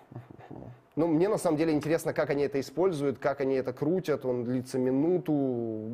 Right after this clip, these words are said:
где они его показывают. Но опять же, внимание к мелочам. То есть, э, в-, автомобиль, выезжающий на встречку, явно не камильфо. Да, даже в та-, на тако-, на фоне такого офигенского заката. Объективно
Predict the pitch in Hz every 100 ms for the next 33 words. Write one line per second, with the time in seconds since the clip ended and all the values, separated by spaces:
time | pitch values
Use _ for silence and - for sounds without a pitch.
0 | 120 123 123 160 156 147 131 127 131 139
1 | 131 113 113 113 117 127 147 143 139 120
2 | 131 139 139 131 123 131 131 127 127 160
3 | 160 151 - - - - _ - 123 117
4 | - - 123 113 110 113 117 127 143 110
5 | 131 143 143 143 143 135 139 127 139 131
6 | 131 127 127 143 151 - 131 123 131 117
7 | 120 113 110 - _ _ _ _ - 143
8 | 143 135 123 - 107 - _ _ - 127
9 | 127 127 127 127 117 - - 131 127 131
10 | 131 127 143 135 135 131 151 131 117 131
11 | 120 - 127 131 127 127 120 120 - -
12 | - - - - - - - - - _
13 | - 147 160 156 196 220 196 170 151 139